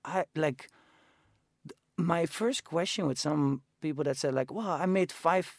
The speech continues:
five fifty, five hundred million." Cool. On the backs of who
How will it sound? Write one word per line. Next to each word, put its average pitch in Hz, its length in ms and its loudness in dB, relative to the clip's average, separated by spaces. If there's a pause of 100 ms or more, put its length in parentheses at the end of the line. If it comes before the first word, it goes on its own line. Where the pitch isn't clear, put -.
(120)
five 160 480 4
fifty, 165 500 0
five 160 360 4
hundred 151 520 2
million." 156 460 6 (360)
Cool. 185 440 2 (360)
On 175 100 -2
the 151 100 0
backs 156 420 2
of 120 120 0
who 120 320 0